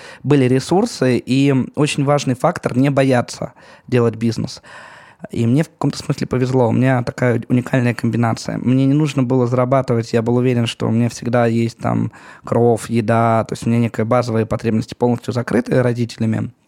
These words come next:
Это раз. И два, у меня был суперуспешный первый опыт.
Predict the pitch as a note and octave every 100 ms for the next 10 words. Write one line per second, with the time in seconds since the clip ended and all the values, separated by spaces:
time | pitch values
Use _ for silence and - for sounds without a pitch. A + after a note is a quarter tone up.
0 | _ - - - - - _ - C3 C3
1 | A#2+ A2 - B2 B2 C#3+ F3 D3 C3+ C3+
2 | C3+ C3 - D#3 D3+ C3 A#2 D3 - A#2+
3 | B2+ A#2+ A#2+ A2 -